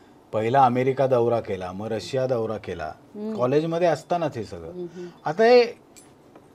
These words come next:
Speaker 1: नशिबाचा भाग आहे.
Speaker 2: हम्म.
Speaker 1: किंवा बारावीत असताना, म्हणजे चौऱ्याऐंशी साल,
Speaker 2: हम्म.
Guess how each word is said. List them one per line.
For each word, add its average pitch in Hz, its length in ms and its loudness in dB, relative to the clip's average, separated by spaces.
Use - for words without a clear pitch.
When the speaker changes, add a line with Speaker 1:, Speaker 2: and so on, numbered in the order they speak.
Speaker 1:
नशिबाचा 208 640 0
भाग 101 220 -2
आहे. 78 120 -12
Speaker 2:
हम्म. 170 200 -10
Speaker 1:
किंवा 185 160 2
बारावीत 160 640 6
असताना, 117 460 -2
म्हणजे 120 480 -8
चौऱ्याऐंशी 131 520 -2
साल, 78 200 -12
Speaker 2:
हम्म. - 440 -18